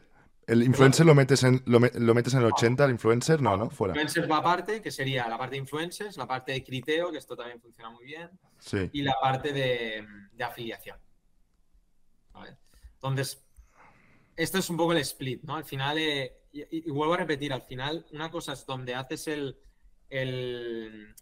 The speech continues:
Speaker 1: la captación del primer interesado y luego es donde conviertes, ¿no? Eh, es que el funnel es, es, no te diré que es infinito, pero es que es muy largo. Desde la persona que por primera vez entra en un anuncio que le interesa, clica, deja el lead,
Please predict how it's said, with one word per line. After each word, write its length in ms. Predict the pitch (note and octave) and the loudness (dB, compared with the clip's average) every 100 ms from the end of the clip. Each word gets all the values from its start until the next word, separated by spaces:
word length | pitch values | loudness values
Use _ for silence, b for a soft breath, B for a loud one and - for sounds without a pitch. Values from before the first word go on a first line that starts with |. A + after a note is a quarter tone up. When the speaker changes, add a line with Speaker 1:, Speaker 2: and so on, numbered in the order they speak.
| _ | _
Speaker 1:
la 140 | C3+ | -4
captación 680 | C3+ C3+ - B2 - D3+ D3+ | -2 -4 -4 -8 -4 -6 -4
del 140 | C3+ | -6
primer 240 | C3 B2+ C3+ | -8 -10 -8
interesado 580 | C#3 C#3+ C#3 D#3 E3 F3 | -8 -8 -4 -4 -2 -2
y 40 | |
luego 180 | C3+ C#3+ | -4 -4
es 60 | |
donde 240 | C#3 B2+ A2 | -6 -8 -10
conviertes, 600 | G#2+ G2 G2 F2+ - B2+ | -16 -14 -16 -16 -20 -16
¿no? 180 | C#3 A#2+ | -16 -16
Eh, 160 | A2 - _ _ b b _ | -20 -20 _ _ b b _
es 140 | C#3+ C#3 | -8 -4
que 60 | |
el 60 | D#3 | 0
funnel 300 | E3 F3+ F#3+ | 0 0 0
es, 160 | D#3+ | -2
es, 300 | - C#3+ - _ _ _ _ _ _ _ | -6 -12 -14 _ _ _ _ _ _ _
no 120 | G#2 | -20
te 100 | G#2+ | -12
diré 120 | A2+ | -8
que 80 | A#2 | -8
es 60 | A#2 | -12
infinito, 480 | G#2+ - B2+ D3 D3+ | -16 -12 -8 -8 -8
pero 140 | A#2 | -10
es 100 | A#2 | -8
que 80 | C3+ | -6
es 60 | C#3 | -2
muy 140 | D#3 | 0
largo. 320 | C3+ B2 G#2 | 0 -2 -6
Desde 220 | A2 A2+ | -10 -6
la 100 | C3 | -6
persona 380 | C3 B2+ D3 D#3+ | -6 -6 -6 -4
que 120 | D#3+ | -2
por 160 | D3+ C#3+ | -2 -4
primera 200 | D#3 D#3 | -4 -4
vez 120 | D3 | -4
entra 380 | D3+ C#3 D3 D3 | -6 -6 -6 -6
en 60 | C#3+ | -6
un 80 | |
anuncio 520 | C#3+ D3 D3 C#3 D3 C#3 | -6 -6 -8 -6 -4 -2
que 80 | |
le 80 | C#3 | -2
interesa, 600 | C#3 C3+ C#3 C#3 C3+ C3+ | -4 -2 -2 -4 -6 -8
clica, 360 | - C#3+ C#3 C3+ | -6 -10 -6 -6
deja 240 | C3+ - | -6 -6
el 100 | B2+ | -8
lead, 220 | C3 C3+ | -6 -8